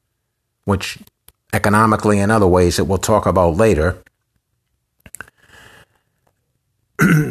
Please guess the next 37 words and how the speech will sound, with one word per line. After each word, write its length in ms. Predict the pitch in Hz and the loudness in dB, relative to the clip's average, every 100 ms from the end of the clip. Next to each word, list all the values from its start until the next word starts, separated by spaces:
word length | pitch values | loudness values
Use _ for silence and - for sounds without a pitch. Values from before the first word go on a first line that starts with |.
| 120 | -2
They 140 | 127 | 0
have 140 | 151 | 2
a 40 | 127 | 2
group 260 | 139 208 | 2 0
of 100 | - | -2
people, 440 | - 202 117 110 123 | 0 0 2 2 0
they 220 | 85 110 | 0 0
started 400 | - 160 139 107 | 2 2 2 2
a 40 | |
school 460 | - - 165 123 85 | 0 0 2 2 2
in 60 | 82 | 0
the 120 | 98 | 2
early 240 | 113 101 | 2 2
nineties, 560 | 98 110 110 82 73 - | 2 0 0 -2 -4 -4
and 140 | 85 | -4
the, 160 | 85 78 | -4 -4
there's 220 | 85 82 | -4 -6
graduates 640 | - 104 104 98 95 90 113 | -2 0 2 2 0 0 -2
every 220 | 98 90 | 0 0
year 320 | 92 95 95 | 2 2 2
and 120 | 82 | 0
people 280 | - 113 98 | -2 -2 0
that 160 | 90 107 | 0 0
they 120 | 98 | -2
kind 240 | - 110 | 0 -2
of 120 | 90 | 0
ordain. 760 | 98 95 85 127 143 82 71 - _ _ _ _ _ _ _ - | 2 0 0 0 2 -2 -6 -14 _ _ _ _ _ _ _ -8
They've 240 | 92 87 _ | -6 -6 _
put 160 | - 131 | -4 -2
them 120 | 117 - - _ _ - | -2 -4 -10 _ _ 0
thirty 200 | 127 117 | 2 2
years 300 | 139 107 98 | 2 2 0
into 180 | 90 87 | -2 0
government, 440 | 120 110 87 76 | 0 0 0 -2
finance, 500 | - 120 98 80 76 | 0 0 0 -2 -2
health, 340 | 131 110 80 - | 0 0 -2 -4
education. 800 | 113 101 95 127 127 - 82 67 | -2 -2 -2 0 0 -2 -6 -10